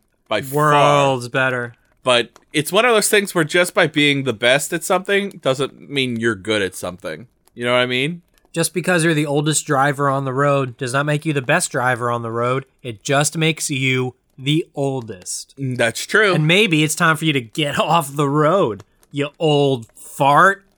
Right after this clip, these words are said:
Speaker 1: Well, and that's why iTunes is getting off the road, I guess.
Speaker 2: Mm-hmm. iTunes, I wanna give credit. Uh, it was, like, around our junior, senior year of high school,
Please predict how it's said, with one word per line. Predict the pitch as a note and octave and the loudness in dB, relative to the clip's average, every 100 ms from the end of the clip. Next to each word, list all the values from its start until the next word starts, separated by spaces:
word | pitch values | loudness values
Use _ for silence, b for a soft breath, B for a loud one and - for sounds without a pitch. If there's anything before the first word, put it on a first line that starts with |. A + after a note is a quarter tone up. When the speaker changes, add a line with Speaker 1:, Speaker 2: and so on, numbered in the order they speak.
| _ | _
Speaker 1:
Well, | F#2+ G2 | -8 -6
and | G2 - A#2 | -2 -2 0
that's | A2+ A2+ C3+ | -2 -2 2
why | B2 | 2
iTunes | B2 C3 D3 D3 - | 4 2 0 -8 -8
is | - | -4
getting | C3 A#2+ | -2 0
off | B2+ | -2
the | - | -2
road, | B2+ C#3+ F#3 C3 | 0 2 2 0
I | |
guess. | A2 G#2+ G2+ | 0 -2 -2
Speaker 2:
Mm-hmm. | C#3+ A3+ C#4 _ _ - | -6 -6 -10 _ _ -4
iTunes, | A#3 B3 E4 C#4 F3 - - | -4 -2 -6 -4 -8 -12 -12
I | E3+ | -10
wanna | C4 F3+ D3+ | -8 -10 -6
give | D3+ B2+ _ _ _ _ - | -6 -8 _ _ _ _ -12
credit. | - E3 D#3 D3 _ - | 0 2 2 -2 _ -4
Uh, | C#3+ C#3 C3+ _ _ _ _ - | -2 -2 -4 _ _ _ _ -12
it | D#3+ | -8
was, | D3 D3+ | -4 -2
like, | C#3+ - D#3 | -2 -4 0
around | D3 D#3 E3 | 2 4 4
our | D3+ C#3+ | 2 2
junior, | C3 D3 D3 C#3+ | -2 -2 0 -2
senior | - C#3+ | -2 -4
year | C#3 C3+ | -2 -2
of | A#2+ | -2
high | C3 | -4
school, | B2+ - C3 B2 | -6 -6 -6 -6